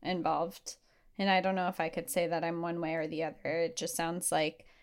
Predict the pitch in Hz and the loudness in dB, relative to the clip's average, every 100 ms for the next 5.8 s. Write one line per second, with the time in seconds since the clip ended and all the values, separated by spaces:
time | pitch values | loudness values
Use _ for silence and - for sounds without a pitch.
0 | _ _ - 190 185 180 170 - 185 185 | _ _ 6 6 6 2 -2 -2 0 0
1 | 175 - 175 160 - 160 - 160 - - | -2 -2 -2 -4 -4 -4 -4 -6 -6 -4
2 | 156 160 - - - 170 160 160 156 - | -4 -4 -4 -4 -4 -6 -6 -4 -4 -6
3 | - _ _ _ _ _ - 196 180 170 | -8 _ _ _ _ _ -2 0 0 0
4 | - 143 139 - 156 - 165 170 143 123 | 2 0 -2 -2 0 0 0 0 0 -2
5 | 147 - 185 - 71 196 262 | -2 -6 -6 -2 -2 -2 -8